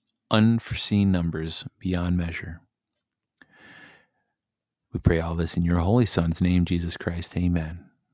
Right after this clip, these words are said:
Thank you. And I hope you all have a good night. Have a blessed day. And I usually typically do a His Hardline discussion on Thursdays, but tomorrow, hopefully it'll work out. Um,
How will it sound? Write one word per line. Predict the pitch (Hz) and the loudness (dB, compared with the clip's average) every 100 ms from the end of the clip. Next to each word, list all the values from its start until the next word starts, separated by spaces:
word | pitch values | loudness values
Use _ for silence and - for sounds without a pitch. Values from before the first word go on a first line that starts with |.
| _ | _
Thank | - 87 80 | 2 2 2
you. | - 95 - _ _ _ _ _ _ - | -6 -10 -18 _ _ _ _ _ _ -4
And | 90 | 0
I | |
hope | 85 92 | 2 2
you | 98 | 2
all | 92 | 4
have | 90 | 2
a | 85 | 2
good | 90 | 2
night. | 95 90 - _ - - _ _ _ | 2 2 -2 _ -20 -20 _ _ _
Have | 87 | -2
a | |
blessed | 87 90 - | 2 2 4
day. | 95 104 - - - - - | 2 2 0 -14 -18 -10 2
And | 101 90 87 - _ _ | 6 6 4 -4 _ _
I | - | 2
usually | 98 98 98 113 131 95 | 2 2 4 4 4 2
typically | - 95 - 92 | 2 0 4 2
do | 85 92 92 | 4 2 4
a | 92 82 | 0 0
His | 85 90 | 0 0
Hardline | 92 90 90 90 | 0 0 2 0
discussion | 92 - 87 - 95 | 0 -2 -2 0 -2
on | 90 | 2
Thursdays, | 98 101 107 117 117 | 4 4 2 0 -2
but | 98 92 - | 0 0 0
tomorrow, | - 85 92 127 120 90 90 | -4 0 2 2 2 0 -2
hopefully | - 127 - 127 120 113 101 - _ _ _ | 2 0 2 2 2 2 -2 -10 _ _ _
it'll | 98 90 | 0 2
work | 87 90 95 | 2 -2 -6
out. | 90 - - _ | -6 -10 -10 _
Um, | 90 87 85 85 | 2 2 2 0